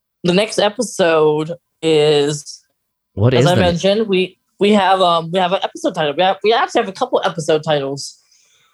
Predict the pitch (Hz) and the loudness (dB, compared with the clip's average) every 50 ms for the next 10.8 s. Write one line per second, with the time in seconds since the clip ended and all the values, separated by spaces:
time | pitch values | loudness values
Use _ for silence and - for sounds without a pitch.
0 | _ - - 170 170 170 160 156 151 147 143 143 147 165 170 156 - - - - | _ -4 -2 0 0 2 0 0 -2 -6 -10 -4 -2 0 0 0 -4 -8 -14 -20
1 | - - _ _ 190 233 254 - - - - - 190 - 190 190 - 185 185 196 | -20 -20 _ _ -2 -2 -2 -2 -4 -4 -2 -2 -2 -2 -2 0 2 2 4 4
2 | 208 226 233 - - _ _ _ _ _ _ _ 165 170 165 - - 190 190 180 | 4 2 0 -6 -14 _ _ _ _ _ _ _ -4 -4 -4 -2 -2 0 2 2
3 | 180 180 180 - - - 214 220 240 247 247 254 247 233 185 - - 156 165 180 | 2 0 -2 -4 -6 -2 0 0 0 2 0 0 0 0 -2 -4 -4 -4 -2 -2
4 | 202 226 208 165 135 123 120 117 143 _ _ _ _ _ _ _ _ _ _ - | 0 0 -2 -2 -4 -6 -10 -18 -20 _ _ _ _ _ _ _ _ _ _ -12
5 | - - - 117 117 127 131 135 135 135 135 131 131 - - _ - - 90 80 | -12 -4 0 0 2 2 2 2 2 2 2 2 0 -2 -4 _ -8 -4 -2 0
6 | 82 87 90 101 98 87 85 73 52 50 50 50 50 - - _ _ _ _ _ | 0 0 2 2 2 0 0 -2 -2 -6 -10 -12 -14 -16 -18 _ _ _ _ _
7 | _ _ _ _ _ _ _ 160 160 185 214 208 208 - - - - - - - | _ _ _ _ _ _ _ -4 0 2 2 2 2 -2 -8 -10 -8 -8 -8 -10
8 | - - - - _ _ _ _ _ - _ _ _ 196 185 180 185 143 185 208 | -12 -14 -20 -20 _ _ _ _ _ -20 _ _ _ 0 2 2 2 0 2 2
9 | 226 226 226 220 226 220 214 214 - - _ _ _ _ _ _ 202 185 185 180 | 4 4 4 4 2 2 0 0 -2 -4 _ _ _ _ _ _ 0 2 2 2
10 | 180 185 - _ - 156 160 156 165 160 - - - - - - | 0 -2 -4 _ -6 -2 -2 -2 -2 -4 -8 -16 -18 -18 -20 -20